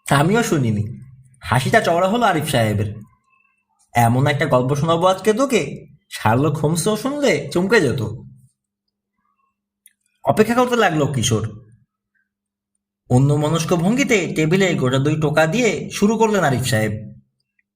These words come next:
খুলনার লোক সৈয়দ আসগর আলী, আর্মিতে কর্নেল ছিল,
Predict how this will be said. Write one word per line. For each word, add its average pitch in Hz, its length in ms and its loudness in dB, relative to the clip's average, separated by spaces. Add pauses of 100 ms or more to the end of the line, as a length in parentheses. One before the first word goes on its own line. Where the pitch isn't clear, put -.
(420)
খুলনার 170 480 2
লোক 214 440 -2
সৈয়দ 196 260 2
আসগর 151 420 0
আলী, 104 340 -2 (800)
আর্মিতে 120 420 0
কর্নেল 185 420 2
ছিল, 107 260 -2